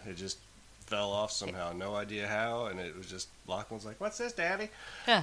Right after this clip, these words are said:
Speaker 1: And I was like, "Oh my gosh."
Speaker 2: It came off the day I rang the bell. It's just crazy.
Speaker 1: Yeah.
Speaker 2: Anyway,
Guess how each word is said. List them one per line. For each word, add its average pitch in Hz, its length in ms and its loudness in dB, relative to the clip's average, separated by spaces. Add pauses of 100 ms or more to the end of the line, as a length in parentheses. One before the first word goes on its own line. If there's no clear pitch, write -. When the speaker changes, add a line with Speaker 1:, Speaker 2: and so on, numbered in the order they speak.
Speaker 1:
And 98 300 0
I 90 80 0
was 92 120 -4
like, - 200 4
"Oh 135 60 -2
my 80 200 -2
gosh." 147 340 -8
Speaker 2:
It 247 160 6
came 285 280 6
off 302 260 10
the 214 80 6
day 208 500 8
I 202 180 12
rang 214 260 10
the 233 80 6
bell. 190 380 12
It's 147 140 0
just 185 220 -2
crazy. 190 500 4 (220)
Speaker 1:
Yeah. 90 140 -6 (520)
Speaker 2:
Anyway, 135 480 4